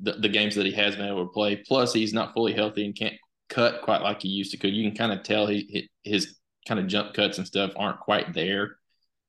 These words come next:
Um, so every, everybody's hoping and praying that he gets to come back this year. If he doesn't, I, I think as a fan base, we all need to kinda understand that, that he's probably doing what's best for him from a,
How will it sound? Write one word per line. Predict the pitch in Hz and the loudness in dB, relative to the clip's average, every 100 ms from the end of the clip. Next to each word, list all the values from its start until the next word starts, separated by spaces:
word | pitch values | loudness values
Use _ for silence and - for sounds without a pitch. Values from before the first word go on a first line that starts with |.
| _ | _
Um, | 98 101 98 92 | 2 4 4 2
so | - 104 101 - - - _ _ _ - | 2 2 0 -6 -20 -20 _ _ _ 0
every, | 143 143 | 2 4
everybody's | 143 151 143 127 | 4 6 6 6
hoping | 139 127 120 | 4 2 2
and | 113 | 2
praying | 120 117 | 4 4
that | 107 | 2
he | 101 | 0
gets | 110 | -4
to | - | -4
come | 113 107 | -4 0
back | 107 107 | 0 0
this | 104 104 | -2 -2
year. | 107 | -2
If | 101 123 | 0 0
he | 120 | 0
doesn't, | 113 117 117 - _ | 2 2 0 -6 _
I, | 98 101 107 | -6 -4 -6
I | |
think | - 117 - - _ _ - | -6 -8 -8 -14 _ _ -4
as | 101 | -2
a | 95 | -2
fan | - 101 104 104 | 0 2 2 4
base, | 104 107 104 | 4 2 2
we | 101 | 2
all | 101 | 2
need | 101 | 0
to | 95 104 | -4 -4
kinda | 101 | -6
understand | 95 101 98 - 98 98 98 | -6 -6 -4 -2 0 0 0
that, | 92 | -2
that | - | -2
he's | 101 98 | -2 -2
probably | 101 101 95 95 | 0 0 -2 -2
doing | 98 95 | 0 -2
what's | 95 - | -4 -2
best | 104 - | -4 -2
for | - | -4
him | 92 98 95 | -2 0 -2
from | 98 95 | -4 -2
a, | 92 95 | -2 -2